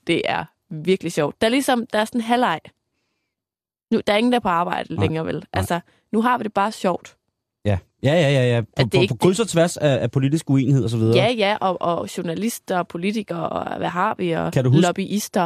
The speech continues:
Speaker 1: og
Speaker 2: Kan du huske, hvad der skete, da vi gik forbi sidste år? Fordi vi, det pissede ned for det første.
Speaker 1: Ej, ikke hele tiden.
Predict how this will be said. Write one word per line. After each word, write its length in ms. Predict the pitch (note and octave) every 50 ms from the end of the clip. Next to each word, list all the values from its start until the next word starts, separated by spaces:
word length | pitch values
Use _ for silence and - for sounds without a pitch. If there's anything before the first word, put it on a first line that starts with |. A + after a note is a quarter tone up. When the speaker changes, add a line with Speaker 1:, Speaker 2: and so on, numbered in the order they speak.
| E3+ -
Speaker 1:
og 180 | - E3+ E3+ D#3 - _ _ _ _ - - _ _ _ _ _ _ _ -
Speaker 2:
Kan 100 | - A#2+
du 60 | B2
huske, 200 | A#2 D#3+ E3+ -
hvad 120 | - D3 B2+
der 60 | B2
skete, 220 | - - - D#3
da 100 | - -
vi 80 | C3+ A#2
gik 140 | A2 B2 -
forbi 280 | - A#2+ - D#3+ D#3
sidste 320 | - - - C3+ - - B2+
år? 160 | B2 - _ _ _
Fordi 140 | - B2 A#2+
vi, 160 | A2+ A2+ - _
det 80 | - A#2+
pissede 360 | - - F#3+ F#3 - G3 E3
ned 120 | C3 A2 F#2+
for 100 | - -
det 60 | G#2+ F#2+
første. 260 | - F2+ - - - - _ _ _ _ _ _ _ _ _ _ _ _ _ _ _ _ _ _ _ _ _ _ _ _ _ _ _ _ _ - - -
Speaker 1:
Ej, 100 | D#3+ -
ikke 160 | - A#3+ - -
hele 160 | A#3 G#3 A3
tiden. 300 | - - - E3+ E3+